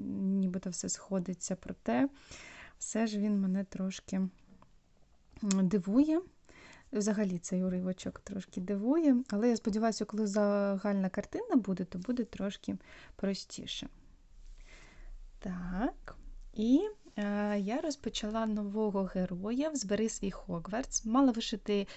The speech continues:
сімсот сорок хрестиків. Е, вишила сімсот сорок два. І зараз я вам на прев'ю показала, що це, е, буде Малфой. І ось так виклалися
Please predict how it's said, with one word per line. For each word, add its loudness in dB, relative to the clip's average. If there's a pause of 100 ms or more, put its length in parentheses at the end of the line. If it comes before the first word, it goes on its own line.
сімсот -2
сорок -4
хрестиків. -6 (1080)
Е, 0
вишила 2
сімсот 0
сорок 0
два. -6 (920)
І -4
зараз 2
я 0
вам 2
на 0
прев'ю -2
показала, -2
що -8
це, -4 (560)
е, -2 (160)
буде -4 (720)
Малфой. 0 (1600)
І -2
ось 0
так -4
виклалися 0